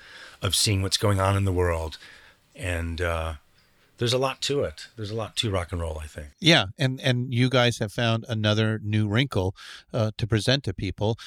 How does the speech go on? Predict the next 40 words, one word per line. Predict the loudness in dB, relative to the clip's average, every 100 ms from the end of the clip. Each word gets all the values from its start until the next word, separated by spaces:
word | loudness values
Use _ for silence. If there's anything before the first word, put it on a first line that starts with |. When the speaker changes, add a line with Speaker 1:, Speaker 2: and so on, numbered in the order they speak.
| -10
Speaker 2:
especially | -8 -2 0 2 0
those | 2 0 0
of | -4
us | -4
who | -6 -2 -2 0
are, | -2 0 -2 -4
you | -6 -4
know, | -4 -6 -12 -8
uh, | -8 -6
just | -6 -6 -8 -10
so | -6 0 0 2
interested | -4 -2 -8 -6 -6 -6
in, | -8 -10 -12 -20 -8
in | -8
every | -2 0 0
facet | -2 -2 -2 -2 -4 -6 -8
of, | -4 -4 -4 -4
uh, | -4 -4 -6
of | -8 -8
the | -4
game | 0 0 0 -4
and |
what | -4 -2 -2
it | -2
meant | 0 0 -2
and | -8 -8 -12 -14 -14 -2
why | 4 6 4
it's | 2 -4 -4
a |
thing. | -2 -2
And | -2
I | -2
think | -2 -4
what | -2 -2
we're | 0
doing | 0 2 0 -2
is | -4
we're | -4 0
all | 2 2
kinda, | 0 -2 0